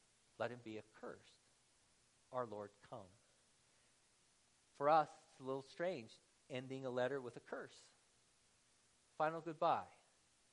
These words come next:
But remember, Paul is calling on these Christians to covenant loyalty and faithfulness.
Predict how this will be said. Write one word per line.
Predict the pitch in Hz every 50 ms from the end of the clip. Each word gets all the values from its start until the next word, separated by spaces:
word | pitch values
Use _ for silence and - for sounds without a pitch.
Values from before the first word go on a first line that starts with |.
| _ _ _ _ _ _
But | - 165
remember, | 165 165 185 220 214 180 151
Paul | - - - 208 214 214 214
is | 185 151 -
calling | - - 190 196 202 196 175
on | 165 151
these | 156 147 135 - -
Christians | - 190 - - - - 139 127 -
to | - 127 - - - -
covenant | 175 180 175 165 143 127 98 113
loyalty | 123 127 127 135 147 143 - - 160 -
and | 139 139 - -
faithfulness. | - 208 208 - - 117 95 95 98 -